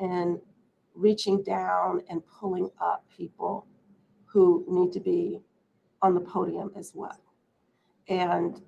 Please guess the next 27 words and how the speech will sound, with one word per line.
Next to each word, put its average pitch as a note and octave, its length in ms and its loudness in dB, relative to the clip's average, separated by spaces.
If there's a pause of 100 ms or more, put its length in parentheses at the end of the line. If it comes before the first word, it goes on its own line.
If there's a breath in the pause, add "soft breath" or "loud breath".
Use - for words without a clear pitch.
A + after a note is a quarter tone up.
there's G3 300 2
only F#3 280 4
goodness E3 480 -10
in - 100 -10
that, - 220 -18 (560)
only F3+ 220 2
goodness. - 500 -16 (260)
And F#3 100 6
it - 40 0
doesn't G#3 280 4
mean F#3 220 4
you're F3+ 120 -2
weak F3+ 320 -8 (520)
at F3+ 160 0
all. F3+ 400 2 (480)
It F#3 100 -2
means F#3 280 6
you're - 80 -8
collaborative, - 880 -6
that F3 180 -10
you F3 80 -6
partner. - 600 -4 (420)
It F#3+ 180 0
actually G3 400 2
means F3 400 2
that F3+ 260 -4 (260)
you're - 320 4